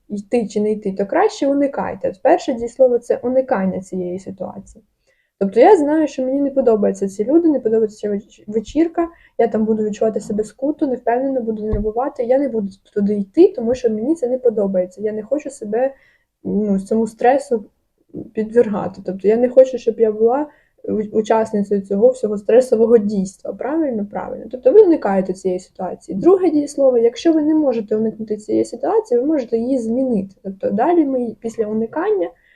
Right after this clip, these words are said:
дієслово змінити. Е, значить, як можна змінити цю ситуацію? Наприклад, ви можете дізнатися, що, м, наприклад, с-, с-, в ось цю неділю там будуть такі-то люди, а наступної, там, наступного тижня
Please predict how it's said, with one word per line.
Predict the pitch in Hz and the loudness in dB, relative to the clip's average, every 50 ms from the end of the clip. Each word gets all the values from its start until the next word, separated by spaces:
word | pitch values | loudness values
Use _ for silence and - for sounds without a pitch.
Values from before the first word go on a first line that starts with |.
| _ _ _ | _ _ _
дієслово | - 220 220 226 - 285 311 320 302 285 254 | -8 -6 -6 -4 -2 0 0 2 2 2 0
змінити. | 226 202 214 226 262 285 277 247 214 190 190 - - - _ _ _ _ _ _ _ - - - _ _ _ - - | 0 0 -2 0 2 2 2 0 0 -2 -4 -8 -14 -16 _ _ _ _ _ _ _ -20 -20 -20 _ _ _ -2 2
Е, | 208 208 202 202 202 202 | 4 4 4 4 4 2
значить, | 214 233 254 254 254 262 233 220 - _ _ _ _ _ _ _ _ _ _ _ _ _ _ _ _ _ | 0 0 -2 -2 -2 -4 -6 -6 -8 _ _ _ _ _ _ _ _ _ _ _ _ _ _ _ _ _
як | - 302 339 - - | 2 4 4 4 2
можна | 302 285 294 262 285 269 | 0 0 0 0 0 0
змінити | 254 262 262 294 302 294 | 0 0 0 0 -2 -4
цю | - - 240 | -8 -12 -10
ситуацію? | 240 - 247 247 - 202 - - - - - 247 | -8 -6 -4 -2 -2 -2 -2 -2 -6 -4 -2 0
Наприклад, | 330 339 - 247 214 196 202 190 202 | 2 2 4 2 2 2 0 -2 0
ви | 226 302 381 | 2 2 2
можете | 392 339 311 262 285 269 269 262 240 | 2 2 2 0 0 4 4 4 4
дізнатися, | 214 233 240 233 262 302 330 330 294 254 - - 233 | 4 2 -2 -2 -2 -2 -2 -2 -4 -4 -4 -2 -4
що, | 226 - - - 220 214 208 214 - _ _ _ _ _ - | -4 -4 -2 0 0 0 -2 -4 -12 _ _ _ _ _ -2
м, | 220 220 220 214 214 | 0 2 2 2 2
наприклад, | 220 220 196 220 226 208 - 208 | 2 0 0 0 0 2 2 2
с-, | 208 - - - - - - - | 2 0 -12 -16 -18 -16 -12 -10
с-, | - - 196 - - - - - - | -10 -10 -10 -12 -16 -20 -20 -14 -8
в | 190 | -4
ось | 220 240 240 - | -4 -4 -4 -6
цю | - 233 214 | -6 -4 -2
неділю | 208 208 214 202 202 202 202 190 185 | -2 0 0 0 0 0 0 0 0
там | 185 185 175 180 185 190 | -2 -4 -6 -4 -2 -2
будуть | 196 190 196 190 | -2 -2 -2 -2
такі-то | - 247 240 - 330 330 440 | -4 -2 0 2 4 8 8
люди, | 440 453 453 466 453 440 415 - | 10 10 10 8 8 6 4 2
а | - 254 247 | 0 0 2
наступної, | 247 247 233 254 - - 277 269 254 233 233 226 220 214 208 | 2 2 2 0 0 -4 -4 -4 -2 -2 0 2 2 2 2
там, | 208 202 202 190 190 190 190 196 | 0 -2 -4 -4 -2 -2 -2 -4
наступного | 208 202 - 254 226 - - 240 - | -4 -6 -6 -8 -8 -8 -8 -8 -6
тижня | - - 392 440 403 - 339 330 | 2 4 6 6 6 4 0 -4